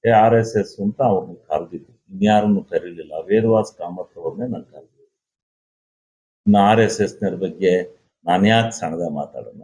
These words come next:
ನಿನ್ನಂಥವ್ರು ಹಿಂಗೆ ಅಸಂಬದ್ಧವಾಗಿ ಕೂಗೋದ್ರಿಂದ, ಆ, ನೀವು ಆ ಆರ್ ಎಸ್ ಎಸ್ನ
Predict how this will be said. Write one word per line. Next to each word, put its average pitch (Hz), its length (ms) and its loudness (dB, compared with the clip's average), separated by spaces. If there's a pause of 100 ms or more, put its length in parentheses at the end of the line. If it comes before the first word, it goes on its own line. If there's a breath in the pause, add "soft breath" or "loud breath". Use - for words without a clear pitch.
(160)
ನಿನ್ನಂಥವ್ರು 131 760 4
ಹಿಂಗೆ 107 800 2
ಅಸಂಬದ್ಧವಾಗಿ 120 920 2
ಕೂಗೋದ್ರಿಂದ, 98 720 -2 (1080)
ಆ, 104 60 4 (1000)
ನೀವು 98 500 4 (1000)
ಆ 87 200 2
ಆರ್ 107 80 2
ಎಸ್ 107 240 -2
ಎಸ್ನ 95 140 -4